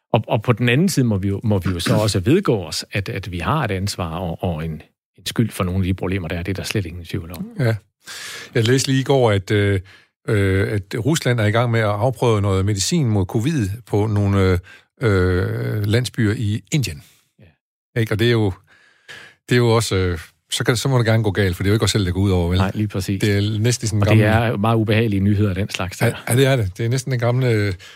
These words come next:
Speaker 2: sang der, som Niels Hausgaard sang, "Værket skal ligge... Vi vil gerne have atomkraft, men værket skal ligge på Jylland." Eller,
Speaker 1: Ja.
Speaker 2: øh, ikke i Jylland, men i Sjæl-, på Sjælland har vi tænkt, ikke? Ja, ja. Så,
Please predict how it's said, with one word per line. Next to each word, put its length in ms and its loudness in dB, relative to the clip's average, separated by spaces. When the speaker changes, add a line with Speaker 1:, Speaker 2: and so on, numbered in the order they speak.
Speaker 2:
sang 340 0
der, 120 4
som 140 0
Niels 140 2
Hausgaard 320 0
sang, 260 0
"Værket 260 2
skal 180 -2
ligge... 220 0
Vi 60 0
vil 60 0
gerne 100 6
have 60 4
atomkraft, 460 0
men 120 0
værket 180 4
skal 120 -2
ligge 140 0
på 60 0
Jylland." 360 2
Eller, 260 4
Speaker 1:
Ja. 160 2
Speaker 2:
øh, 60 6
ikke 180 6
i 40 4
Jylland, 240 4
men 80 2
i 40 2
Sjæl-, 180 2
på 120 -2
Sjælland 300 4
har 60 4
vi 60 0
tænkt, 260 2
ikke? 180 0
Ja, 180 0
ja. 80 0
Så, 200 0